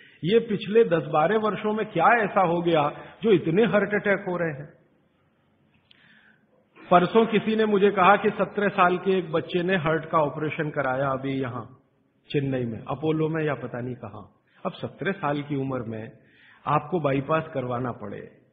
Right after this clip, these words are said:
एंजियोप्लास्टी करानी पड़े, ये तो दुखद स्थिति है। और ये दुखद स्थिति बहुत दिन समझने के बाद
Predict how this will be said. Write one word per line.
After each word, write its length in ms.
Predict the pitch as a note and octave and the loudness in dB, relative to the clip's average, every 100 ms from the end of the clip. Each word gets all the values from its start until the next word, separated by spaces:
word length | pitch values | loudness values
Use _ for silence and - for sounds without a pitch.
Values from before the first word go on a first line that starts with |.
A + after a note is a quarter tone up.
| _ C3+ | _ -4
एंजियोप्लास्टी 920 | D3 B2+ D#3+ D#3 - C3+ A#2 - E3 | -2 0 -2 -2 -2 -4 -4 -4 -6
करानी 380 | C#3+ B2+ A#2 A2+ | -4 -6 -6 -8
पड़े, 360 | A2+ G#2+ G#2 G#2 _ _ _ _ C#3 | -10 -12 -12 -16 _ _ _ _ -4
ये 200 | C#3 D3 | -2 0
तो 160 | G#3 | -2
दुखद 480 | D#3 C#3 - G3+ C#3+ | -2 -4 -4 -4 -6
स्थिति 320 | - A#2+ - A2 | -8 -16 -12 -12
है। 220 | G2 G2 - - - | -14 -18 -20 -16 -6
और 120 | D3 | -2
ये 200 | D3+ A3+ | 0 0
दुखद 400 | F3+ D#3 E3 D3+ | 0 -2 -4 -6
स्थिति 340 | - E3+ G#3 | -8 -8 -8
बहुत 380 | F3 C3+ C3 D#3+ | -6 -4 -2 -2
दिन 180 | E3 G3+ | 0 -2
समझने 520 | G3 E3 C#3+ C#3 D3 | -2 -4 -4 -4 -6
के 120 | C#3 B2 | -6 -6
बाद 420 | B2 B2+ A2+ | -4 -4 -8